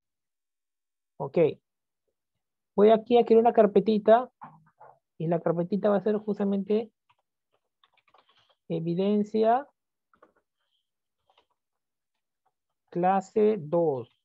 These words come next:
Estamos clase dos, ¿ok? Evidencia clase dos. Y no olvidar, por favor, siempre sus datos en cada carpetita, ¿ok?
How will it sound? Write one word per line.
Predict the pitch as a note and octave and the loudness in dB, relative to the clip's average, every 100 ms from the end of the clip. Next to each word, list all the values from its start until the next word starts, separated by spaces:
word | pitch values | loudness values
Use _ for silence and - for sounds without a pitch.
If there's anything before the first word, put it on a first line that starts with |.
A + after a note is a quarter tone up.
| - | -20
Estamos | - E3 F3 F#3 | -16 -12 -10 -6
clase | F#3 F3+ C#3+ | -4 -2 -4
dos, | A#2+ - _ | -4 -10 _
¿ok? | F#3+ A3 A3 - | -4 -4 -6 -10
Evidencia | D#3 F3+ F#3+ F#3 | -6 -4 -4 0
clase | F3+ F3+ E3+ | 0 2 4
dos. | E3+ G#3+ C4+ _ _ _ _ - - _ _ _ _ _ - | 4 4 0 _ _ _ _ -20 -20 _ _ _ _ _ -6
Y | F3 | 0
no | G3+ | 2
olvidar, | A3 A3 A3+ A#3+ B3 | 4 4 6 6 4
por | A#3+ | 2
favor, | A3+ G#3+ A3 | 4 4 4
siempre | G#3+ A3 G#3+ A3+ | 2 0 2 0
sus | A3 F3+ D#3+ D3+ | 0 -4 -6 0
datos | F3 F3+ F3+ E3+ - B2+ D3 | 2 4 4 2 -4 -12 -10
en | C3+ | -8
cada | D#3 E3+ E3 | -4 -2 -4
carpetita, | D3+ D#3 C3 - D3+ D3 C3+ - | -6 -6 -10 -8 -8 -8 -10 -16
¿ok? | - E3+ G#3 | -4 -4 -4